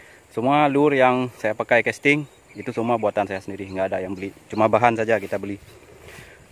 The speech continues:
Oke, sebelumnya saya ucapkan terima kasih untuk teman-teman yang sudah mendukung channel Dulungkahan ini, yang sudah setia di channel Dulungkahan ini. Terima kasih. Semoga teman-teman semua selalu dalam lindungan Allah Subhanahu wa taala, dimudahkan rezeki,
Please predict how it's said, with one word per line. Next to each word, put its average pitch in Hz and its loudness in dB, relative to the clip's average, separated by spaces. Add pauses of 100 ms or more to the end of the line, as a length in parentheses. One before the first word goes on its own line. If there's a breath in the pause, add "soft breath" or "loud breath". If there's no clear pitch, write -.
(440)
Oke, 185 2
sebelumnya 151 2
saya 139 -4
ucapkan 110 -4
terima 110 -6
kasih 110 -8
untuk 104 -10
teman-teman 101 -6
yang 95 -8
sudah 98 -8
mendukung 98 -10
channel 98 -8
Dulungkahan 95 -10
ini, 127 -4 (800)
yang 87 -12
sudah 95 -8
setia 98 -6 (1200 loud breath)
di 92 -8
channel 98 -8
Dulungkahan 98 -6
ini. 123 -4 (640)
Terima 92 -12
kasih. 135 -4 (720 loud breath)
Semoga 92 -8
teman-teman 95 -8
semua 107 -2
selalu 95 -6
dalam 95 -4
lindungan 95 -8
Allah 92 -8
Subhanahu 95 -12
wa - -20
taala, 107 -2
dimudahkan 95 -10
rezeki, 131 -6